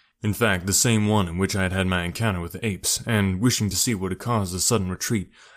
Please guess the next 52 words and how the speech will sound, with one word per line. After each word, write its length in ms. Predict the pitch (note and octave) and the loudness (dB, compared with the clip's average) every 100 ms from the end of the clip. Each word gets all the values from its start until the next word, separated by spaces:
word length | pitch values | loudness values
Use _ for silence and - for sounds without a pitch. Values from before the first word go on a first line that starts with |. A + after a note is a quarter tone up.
| - | 0
I 60 | |
mounted 280 | B2+ C#3+ C3 | 2 4 2
to 120 | A#2 | 0
an 100 | A#2+ | 0
upper 180 | B2+ G#2+ | -2 -4
floor 320 | - B2+ G#2+ | -2 0 0
and 100 | F2+ | 0
peered 280 | B2 B2+ G2 | 0 0 2
from 100 | G#2 | 0
the 80 | G2 | 0
window 340 | G2+ A2 F2 F#2+ | 2 0 -2 -2
out 180 | G#2+ G2+ | 0 0
over 140 | F#2 | 0
the 100 | F#2 | -2
valley 320 | G2 G#2 F2 | 0 -2 -4
and 100 | F2 | -8
the 60 | F2+ | -4
hills 240 | G#2+ F#2 | -2 -2
beyond, 460 | F2+ F#2 G2 F2+ - - - - - | -4 -6 -4 -6 -12 -20 -20 -18 0
and 140 | A2+ | 4
there 320 | A#2 G2+ F2 - _ - | 6 4 0 -12 _ -4
I 60 | |
saw 200 | A2 D#3 | 2 2
the 100 | A2 | 2
cause 340 | - C3 A2 F#2+ | 0 2 2 2
of 60 | |
their 100 | G2 | 0
sudden 340 | F#2+ C3+ F#2+ F#2 | 2 2 0 0
scurrying 540 | - B2+ A2 F#2 F2+ | 0 2 0 -2 -6
to 80 | - | -8
cover, 380 | A2+ A2 - - - - - | -4 -4 -6 -20 -20 -20 -4
a 100 | A#2 | 0
huge 420 | F#2+ D3 C3+ A2 | 0 0 -2 -2
craft, 500 | - C3 A2 - - - _ _ | -2 -2 -2 -6 -14 -14 _ _
long, 400 | A2 A2 A#2 A#2 | 2 4 4 2
low, 320 | A2 A#2+ A2+ G#2+ | 2 4 2 0
and 100 | G2 | 2
grey 200 | A2+ A2 | 2 2
painted, 420 | A2+ G#2 F2+ - - | 2 2 0 -6 -10
swung 320 | - - B2 A2 | -2 4 4 4
slowly 420 | C#3 C3 G#2+ G2+ | 4 4 4 0
over 120 | F#2+ | 0
the 100 | G2 | -4
crest 400 | - B2 F#2+ - | 0 0 0 -4
of 80 | G2 | -4
the 80 | F#2+ | -4
nearest 380 | G2+ F#2+ - | -4 -4 -6
hill. 280 | A#2 G2+ - _ - _ _ _ | -6 -6 -10 _ -20 _ _ _
Following 460 | - C3 A#2 F#2+ F2+ | -2 2 4 2 -2
it 160 | F#2 | -4
came 220 | - A2 G#2 | 0 2 4
another, 400 | A2 G2 - | 4 2 -2